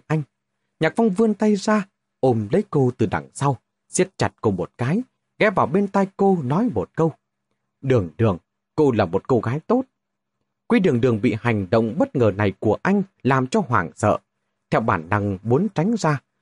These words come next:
rồi lại chợt nhận ra được thiện ý của Nhạc Phong trước. Thân thể căng cứng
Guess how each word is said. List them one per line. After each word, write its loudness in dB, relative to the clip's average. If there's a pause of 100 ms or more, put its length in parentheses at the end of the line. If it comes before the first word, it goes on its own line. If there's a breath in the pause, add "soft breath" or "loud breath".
(120)
rồi 2
lại 2
chợt -2
nhận -2
ra 0
được 0 (160)
thiện 0
ý 0
của 0
Nhạc -6
Phong -4
trước. 0 (560)
Thân 0
thể 0
căng -4
cứng -2